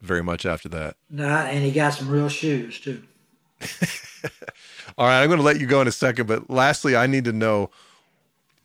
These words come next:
Speaker 1: why does the world love William Shatner?
Speaker 2: You know they do. Let me say that, because I have represented him for forty-one years.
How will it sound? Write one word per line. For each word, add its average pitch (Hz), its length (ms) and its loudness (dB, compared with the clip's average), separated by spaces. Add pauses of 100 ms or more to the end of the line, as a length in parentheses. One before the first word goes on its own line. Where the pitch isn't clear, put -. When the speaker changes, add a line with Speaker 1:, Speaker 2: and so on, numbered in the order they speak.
(100)
Speaker 1:
why 147 220 6
does 175 160 4
the 156 100 4
world 127 380 4
love 104 280 2
William 90 340 0
Shatner? - 560 -6 (3250)
Speaker 2:
You 247 200 2
know 220 240 4
they 185 180 0
do. 160 440 0 (420)
Let 170 160 -6
me 175 100 -2
say 165 260 0
that, 147 320 -2
because 139 300 -6
I 160 260 2
have 139 380 -4
represented 143 580 -2
him 131 380 -6 (580)
for 156 120 -4
forty-one 143 1300 -2
years. 110 600 -16